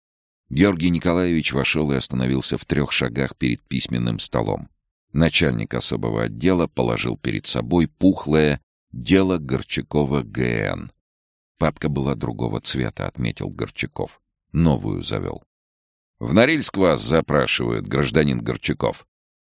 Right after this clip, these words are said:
Иванов смотрел изучающе и не так презрительно, как обычно. На «вы» назвал. «Из управления геолого-поисковых работ.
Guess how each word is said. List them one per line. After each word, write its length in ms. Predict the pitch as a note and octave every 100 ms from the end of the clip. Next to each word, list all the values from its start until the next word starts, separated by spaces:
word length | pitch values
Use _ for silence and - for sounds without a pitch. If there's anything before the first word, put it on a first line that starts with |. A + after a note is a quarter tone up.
| -
Иванов 360 | A#1+ D2+ E2+
смотрел 440 | - D#2+ D2 D2 C#2
изучающе 760 | A#1 C2+ G2+ F2+ A#1+ - -
и 120 | G1+ G#1
не 140 | A1
так 240 | - B1+
презрительно, 680 | - C#2 C2+ E2 - G1+ G1+
как 220 | - -
обычно. 540 | A#1+ A1 G#1+ - - - _ _ -
На 180 | B1 A#1
«вы» 240 | - E2
назвал. 540 | C2+ G#1+ G1+ G1+ G1+ _ _ _ _ _
«Из 200 | - C#2
управления 640 | G#2 A2 B2+ C#3 B2 A2 G#2
геолого-поисковых 1080 | F#2+ A#2 G#2+ F#2+ F#2 F#2 E2+ - F#2+ E2+
работ. 460 | D#2+ G#2 F#2+ D2+ -